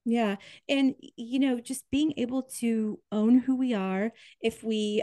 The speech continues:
are nice, if we are not, be ourselves and accept others for being themselves. But that is a tall order, and not everybody is, um, as far down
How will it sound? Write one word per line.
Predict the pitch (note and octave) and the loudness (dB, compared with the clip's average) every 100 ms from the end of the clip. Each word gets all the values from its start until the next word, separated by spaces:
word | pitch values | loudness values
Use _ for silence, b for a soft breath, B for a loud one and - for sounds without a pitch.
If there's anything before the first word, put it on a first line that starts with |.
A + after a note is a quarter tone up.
| - | -2
are | G3+ G3 G3 F#3+ - _ - | 0 2 2 0 -4 _ 2
nice, | B3 C4+ C4+ - | 4 4 2 0
if | A#3 | -4
we | G#3+ | 0
are | G3+ | 4
not, | G#3 B3+ B3+ B3 - B B G3 - | 6 6 4 -2 -8 B B -12 -2
be | B3 C#4+ | 2 4
ourselves | D4+ D4 - G#3 G3+ G3+ - - | 4 2 0 2 2 0 -6 -4
and | A3 G#3 | 0 2
accept | G#3 - G#3 - | 2 -2 -2 -2
others | G3+ G3+ - | 0 0 0
for | G3 | 0
being | G3 F#3+ F#3+ - | 2 4 4 2
themselves. | F#3+ - G3+ G3+ - | 2 2 -4 -6 -4
But | G#3 - | -4 -2
that | G#3 G#3 - | 0 0 0
is | G3+ F#3+ - - | -2 -2 -4 -6
a | - | -6
tall | G#3 G3 - | 0 2 4
order, | G3 F#3+ F#3+ F#3+ | 4 6 4 4
and | G3 F#3+ F#3+ B B - | 4 4 4 B B 4
not | G#3+ G#3+ A3 | 6 6 4
everybody | G#3+ A3 G#3 G3+ G#3 - | 0 0 0 0 -4 -2
is, | G3 F#3+ F#3 - | 0 0 -2 -4
um, | F#3+ F#3 | -2 0
as | - - | -2 -2
far | G#3 G3 | 2 2
down | G3 F#3 F#3+ F#3+ | 4 4 6 4